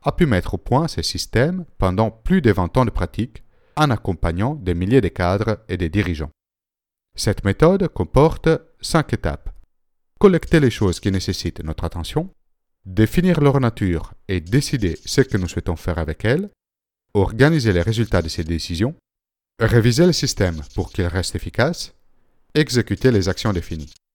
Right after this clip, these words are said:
Dans la vidéo précédente, vous avez découvert les deux premières sur la collecte des trucs que nous avons en tête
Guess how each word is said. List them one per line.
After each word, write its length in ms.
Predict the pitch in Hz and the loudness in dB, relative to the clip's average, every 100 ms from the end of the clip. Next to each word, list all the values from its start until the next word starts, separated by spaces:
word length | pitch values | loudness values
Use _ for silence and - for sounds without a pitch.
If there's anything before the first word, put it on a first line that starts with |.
| _ _ _ _ _ - | _ _ _ _ _ 2
Dans 100 | 127 | 4
la 100 | 110 | 6
vidéo 220 | 101 92 90 | 6 4 2
précédente, 640 | 95 - 101 143 208 - | 0 -2 2 2 0 -2
vous 200 | 110 107 | 0 2
avez 140 | 95 | 2
découvert 560 | 90 - 87 117 165 107 | 0 -4 2 2 2 0
les 140 | 87 | -2
deux 160 | 87 - | 0 0
premières 640 | - 95 82 82 131 - _ | 0 -2 -2 -4 -6 -10 _
sur 240 | - - 101 | -8 -2 0
la 120 | 92 | 0
collecte 520 | - 104 76 - - - | 2 2 2 -4 -16 -8
des 140 | 87 | -6
trucs 480 | - - 165 175 - - - | -6 -2 0 0 -6 -20 -8
que 120 | 98 | -4
nous 180 | 90 92 | -2 -2
avons 180 | 87 80 | -2 -4
en 60 | |
tête 420 | - 107 147 - | -2 -2 -2 -8